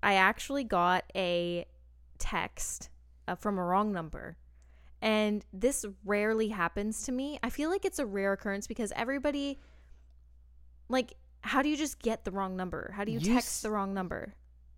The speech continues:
Speaker 2: Y-, yes, it's an infrequent thing.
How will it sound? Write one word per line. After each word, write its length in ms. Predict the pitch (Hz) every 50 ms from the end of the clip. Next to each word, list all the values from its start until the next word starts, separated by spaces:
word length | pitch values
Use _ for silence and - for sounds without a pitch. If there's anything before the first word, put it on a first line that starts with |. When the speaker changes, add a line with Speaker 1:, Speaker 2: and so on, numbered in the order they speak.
| - -
Speaker 2:
Y-, 200 | - 160 147 160 - -
yes, 500 | 170 147 139 156 160 196 214 208 - 240
it's 160 | 233 180 -
an 140 | 165 160 156 -
infrequent 1160 | - 160 151 143 127 - - - - 123 117 117 117 127 - - 190 220 240 202 - - - - - - - - - - - -
thing. 400 | 190 208 214 233 254 277 277 240